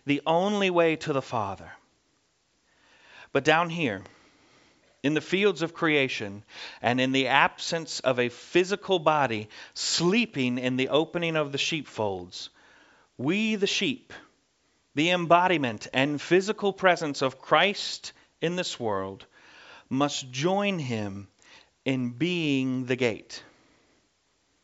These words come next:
We are the gate. You are the gate.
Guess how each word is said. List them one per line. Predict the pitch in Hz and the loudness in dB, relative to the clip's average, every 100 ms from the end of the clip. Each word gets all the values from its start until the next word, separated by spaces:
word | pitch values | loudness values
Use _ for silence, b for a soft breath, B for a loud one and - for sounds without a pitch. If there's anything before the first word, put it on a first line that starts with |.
| _ _ _ _ _ _ _ _ | _ _ _ _ _ _ _ _
We | 123 143 | -6 -2
are | 135 | -2
the | 123 | -4
gate. | 117 95 - - _ _ _ _ _ | -8 -12 -14 -20 _ _ _ _ _
You | 135 156 151 120 107 110 - _ _ _ _ _ _ _ _ - | -6 -4 -4 -6 -10 -16 -20 _ _ _ _ _ _ _ _ -10
are | 110 | -8
the | 107 | -8
gate. | 104 107 87 - - | -8 -8 -10 -18 -20